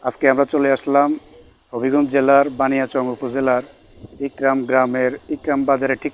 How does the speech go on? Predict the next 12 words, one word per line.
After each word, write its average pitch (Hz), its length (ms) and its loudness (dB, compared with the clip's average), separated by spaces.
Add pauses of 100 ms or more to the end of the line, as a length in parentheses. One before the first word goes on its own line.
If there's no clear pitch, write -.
পাশেই। 139 440 0 (520)
এই 143 140 0
বাড়িতে 139 380 0
আমরা 139 440 -2 (600)
থাই 123 200 -4
গ্লাসের 143 500 0 (140)
এবং 131 480 -2 (540)
এসএস 131 240 -6
এর 139 80 -2
মালামাল 139 380 0
নিয়ে 131 180 -4
এসেছি। 156 360 -8